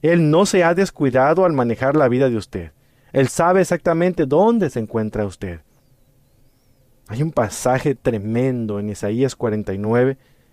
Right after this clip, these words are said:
que dice lo siguiente: "He aquí que en las palmas de la mano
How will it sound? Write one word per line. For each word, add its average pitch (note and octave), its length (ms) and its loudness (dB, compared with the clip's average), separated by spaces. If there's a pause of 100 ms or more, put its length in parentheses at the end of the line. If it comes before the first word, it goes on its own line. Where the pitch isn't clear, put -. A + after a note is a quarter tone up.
(100)
que A#2 120 -2
dice A2+ 240 -2
lo B2+ 140 -2
siguiente: G#2 640 -8 (760)
"He E3 160 2
aquí F#3 380 -2
que E3 140 0
en A#2+ 120 0
las G#2 160 -6
palmas E3 480 0
de B2+ 220 -4
la A2 120 -6
mano G#2+ 600 -4